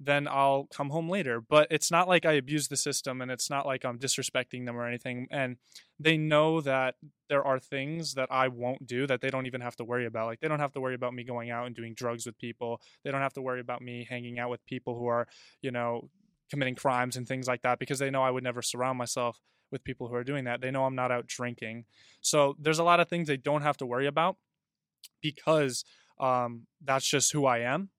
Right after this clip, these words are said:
and that's just how I live my life. Um, but, like, if they, you know, they may call me or shoot me a text, and they might wanna know my whereabouts, like, "What are you doing now? 'Cause it's getting late. Like, what time do you think you'd be home?" Stuff like that. But, um, at the end of the day, it's like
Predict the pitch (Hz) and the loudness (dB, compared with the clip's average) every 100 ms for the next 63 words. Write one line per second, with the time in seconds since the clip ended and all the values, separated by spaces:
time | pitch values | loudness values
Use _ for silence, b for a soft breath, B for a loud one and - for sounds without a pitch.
0 | _ 135 127 127 - 135 139 131 123 120 | _ -6 0 0 0 0 2 4 2 0
1 | 131 120 123 117 113 143 202 - _ b | -4 -2 -4 -4 -4 -4 -6 -12 _ b
2 | b b - 127 127 120 123 - 156 151 | b b 2 6 6 2 -2 4 6 6
3 | 143 - 151 - 160 147 156 170 143 147 | 4 4 -4 2 4 4 2 2 4 4
4 | 143 131 135 131 131 131 127 - 143 135 | 0 0 0 0 0 -2 -2 -4 -6 -6
5 | 123 131 131 - 123 120 139 139 135 135 | 0 0 0 -2 -8 -8 -8 -2 0 0
6 | 135 135 135 127 127 127 120 117 120 120 | -2 -2 -2 -2 -2 -2 -2 -2 -2 0
7 | 117 120 120 127 120 120 120 120 127 131 | -2 -2 -4 -4 -6 -4 -4 0 0 2
8 | 131 127 - 120 110 - 110 110 131 143 | 2 0 -2 -8 -8 -8 -8 -4 2 6
9 | 139 139 123 120 120 123 117 117 117 120 | 6 4 0 -4 -6 -6 -8 -10 -12 -10
10 | 120 139 131 131 123 117 143 135 127 b | -4 -4 -2 -4 -4 -2 0 0 0 b
11 | b b b b _ 139 131 135 - 135 | b b b b _ 4 4 4 2 2
12 | 131 127 123 120 _ _ _ _ _ _ | 2 0 -4 -14 _ _ _ _ _ _
13 | _ 160 156 160 175 151 131 143 143 135 | _ 0 4 6 6 4 6 8 10 8
14 | 135 - 147 139 135 - | 2 -2 2 4 4 0